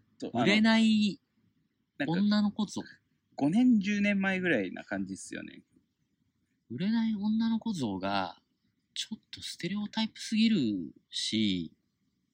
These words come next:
Speaker 2: うーん。
Speaker 1: まあ、売れない女の子像もそうですし、なんか女の子像全体としても、なんか、結構、
Speaker 2: そう。だから、
Speaker 1: 古い感じの。
Speaker 2: お-、男目線すぎるなって思ったね。
Speaker 1: いや、まあ、そうですね。
Speaker 2: いや、だから、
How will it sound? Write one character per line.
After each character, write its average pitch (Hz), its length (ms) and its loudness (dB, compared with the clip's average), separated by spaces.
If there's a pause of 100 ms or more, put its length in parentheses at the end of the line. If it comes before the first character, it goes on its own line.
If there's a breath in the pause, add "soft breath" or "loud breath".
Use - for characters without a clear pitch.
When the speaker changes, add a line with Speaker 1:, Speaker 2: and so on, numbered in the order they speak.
(280)
Speaker 2:
う - 20 -20
ー 92 380 -8
ん。 - 20 -8
Speaker 1:
ま 123 80 -2
あ、 - 100 -4
売 156 120 -2
れ 269 160 0
な 294 160 -2
い 269 180 -4
女 214 340 -4
の 214 120 -2
子 220 120 -6
像 160 160 -4
も 104 120 -4
そ 104 140 -8
う 95 40 -8
で 92 80 -8
す - 160 -16
し、 - 300 -12
な 120 80 -2
ん 98 40 -2
か - 60 -6
女 262 300 4
の 269 100 0
子 247 160 -4
像 120 280 -2
全 107 260 -2
体 110 180 -4
と 107 140 -8
し - 100 -14
て 107 80 -6
も、 85 260 -12
な 92 80 -10
ん 87 40 -16
か、 - 220 -18 (800)
結 - 160 -8 (100)
構、 73 120 -14 (840)
Speaker 2:
そ 92 380 -8
う。 113 60 -4
だ 107 80 0
か 101 80 2
ら、 90 60 -2
Speaker 1:
古 80 60 -6
い - 100 -4
感 87 120 -4
じ 87 60 -12
の。 - 60 -6
Speaker 2:
お-、 - 40 -4
男 - 260 -2
目 220 120 6
線 226 300 2
す - 200 -6
ぎ 185 120 0
る 110 120 -2
な 82 140 -6
っ - 60 -12
て - 180 -12
思 82 140 -8
っ - 40 -16
た - 60 -20
ね。 - 280 -20
Speaker 1:
い 113 60 -4
や、 98 340 -4
ま 87 160 -6
あ、 - 140 -14
そ - 180 -18
う - 20 -14
で - 60 -16
す - 160 -20
ね。 - 120 -20 (600)
Speaker 2:
い - 20 -4
や、 - 80 0
だ 269 100 -2
か 165 60 -4
ら、 104 200 -6